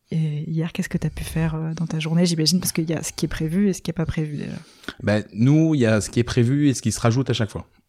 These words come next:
Speaker 1: Hmm.
Speaker 2: Parce que comme on gère de l'humain, et, euh, que ce soit des deux côtés, hein, que ce soit, euh, de-, depuis mon poste, je parle maintenant depuis mon grade, gérer des surveillants et gérer les personnes détenues, c'est gérer les deux, les deux côtés de,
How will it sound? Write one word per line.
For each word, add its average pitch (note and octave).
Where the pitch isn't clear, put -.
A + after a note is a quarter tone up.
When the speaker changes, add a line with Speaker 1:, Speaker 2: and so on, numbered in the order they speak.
Speaker 1:
Hmm. F3
Speaker 2:
Parce F#2
que G2
comme A#2
on A#2
gère A2
de G#2
l'humain, G#2+
et, F#2
euh, F2+
que F#2
ce -
soit G2
des F2+
deux F2
côtés, A#2+
hein, A2
que F#2+
ce F#2+
soit, G2+
euh, F#2
de-, F#2
depuis F2
mon F2
poste, A#2
je -
parle F#2+
maintenant F2+
depuis F2+
mon F2
grade, A#2+
gérer G#2+
des G#2+
surveillants A2
et G2
gérer F#2+
les G2
personnes F#2
détenues, A#2
c'est G#2+
gérer F#2+
les F#2
deux, G2+
les F2
deux F#2+
côtés A2
de, F#2